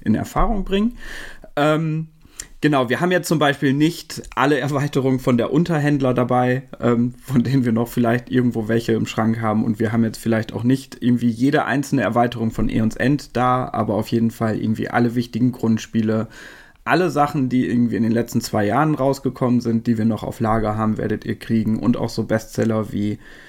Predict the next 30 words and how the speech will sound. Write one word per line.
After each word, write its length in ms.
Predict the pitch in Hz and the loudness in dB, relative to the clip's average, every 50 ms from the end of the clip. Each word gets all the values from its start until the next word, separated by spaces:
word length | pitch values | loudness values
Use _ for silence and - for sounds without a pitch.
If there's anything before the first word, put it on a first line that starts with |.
| - - - - - - | -20 -20 -20 -16 -6 0
Earthbound 400 | 123 127 127 - 117 110 107 104 | 0 0 0 0 -2 -2 -2 0
Rangers 360 | 107 107 113 113 113 107 - | 0 2 2 2 0 -2 -2
und 140 | - 113 110 | -4 -4 -2
so 200 | - 101 107 117 | -2 -2 -2 0
haben 120 | 117 110 | 0 0
wir 60 | 110 | 2
natürlich 480 | 113 113 110 - - 117 - - - - | 0 0 -2 -4 -6 -6 -6 -6 -4 -2
alles 280 | - 110 107 107 - - | -2 -2 -2 -2 -4 -2
da. 400 | 120 127 165 196 202 - - - | 0 0 2 0 0 -2 -4 -2
Und 420 | - 143 160 190 202 214 - - - | 0 2 2 2 0 -4 -6 -6 -4
natürlich, 760 | 135 135 127 - 156 156 160 160 160 165 170 - - - - | -4 -4 -2 0 0 0 2 2 0 -2 -2 -6 -10 -10 -6
ähm, 480 | - 131 139 139 135 135 139 135 135 131 - _ - - _ _ _ _ _ _ _ _ - - - - | -2 0 2 2 2 0 0 -2 -4 -6 -8 _ -20 -20 _ _ _ _ _ _ _ _ -20 -18 -10 -4
äh, 240 | - 123 120 127 120 | -2 0 2 2 0
Daumen 420 | 110 123 120 127 156 160 160 156 | 0 2 2 2 2 2 0 0
gedrückt, 680 | 147 147 - 123 - 143 139 - - - - - - - | -2 -2 -2 0 0 0 0 -2 -8 -16 -16 -12 -4 0
die 160 | 131 135 131 | 2 2 2
BerlinCon 640 | 123 127 123 127 127 135 139 143 - - 127 120 123 | 2 2 2 2 2 2 0 0 -2 0 0 2 2
Neuheit 500 | 123 120 123 120 113 120 113 107 - - | 2 2 2 0 0 -2 -2 -2 0 2
Dead 180 | 135 180 - | 0 0 0
Cells. 460 | - - 202 196 208 254 - - - - - - - - - - - - - - - - | 0 0 0 2 2 0 -2 -6 -12 -16 -18 -20 -20 -20 -20 -20 -20 -20 -20 -20 -16 -10
Die 460 | 120 - 139 160 175 190 175 151 123 | -6 -2 0 2 2 2 0 2 2
werden 440 | 139 147 156 160 151 165 160 143 131 | 2 2 2 0 0 -2 -4 -2 -2
wir 560 | 131 135 143 139 143 147 143 139 139 - - - | 0 0 2 2 2 2 2 2 0 0 0 0
auch 380 | 113 127 135 135 139 - - | 2 2 2 0 0 -4 -6
in 400 | - 127 131 131 123 127 123 - | -2 0 0 2 2 0 0 2
hoffentlich 600 | 175 208 - - 277 214 156 - 139 143 127 - | 0 0 2 2 0 0 0 2 0 0 0 0
ausreichender 640 | - 123 123 120 - - 117 110 104 - 110 107 104 | 2 2 0 0 0 0 0 0 0 0 -2 -2 0
Menge 300 | 110 123 151 202 214 190 | 2 2 2 2 0 0
da 300 | 175 180 170 175 170 160 | 0 0 0 0 0 0
haben, 560 | 175 175 180 175 180 185 196 226 302 349 - | 0 0 0 0 0 0 2 2 0 0 -4